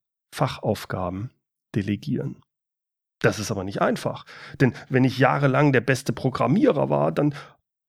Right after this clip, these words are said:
dann fällt's mir ja naturgemäß schwer, die Programmieraufgaben abzugeben, wenn ich jetzt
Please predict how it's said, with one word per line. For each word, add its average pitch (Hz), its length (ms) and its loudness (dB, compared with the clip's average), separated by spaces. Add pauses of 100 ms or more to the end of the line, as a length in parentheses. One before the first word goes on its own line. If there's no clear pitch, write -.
(380)
dann 120 140 -2
fällt's - 320 -4
mir 151 100 4
ja 131 120 4
naturgemäß 139 880 2
schwer, 117 400 0
die - 120 -6
Programmieraufgaben 113 1040 0
abzugeben, 143 680 -2 (380)
wenn 113 120 4
ich 104 140 -4
jetzt - 360 -8